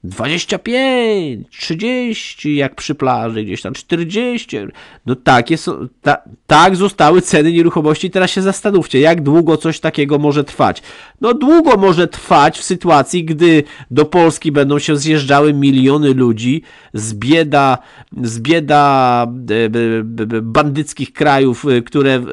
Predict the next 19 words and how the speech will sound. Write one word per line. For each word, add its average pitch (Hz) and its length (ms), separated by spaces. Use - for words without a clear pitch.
no, 113 580
e, 101 100
prze-, 170 220
no, 170 80
Polska 190 360
się 190 120
rozpadnie, 160 580
mówmy 147 300
sobie 143 240
wprost, 143 320
to 143 100
pokazała 139 480
historia, 127 440
co 110 120
się 110 120
stanie 101 300
z - 100
Polską, 90 420
prawda? 98 420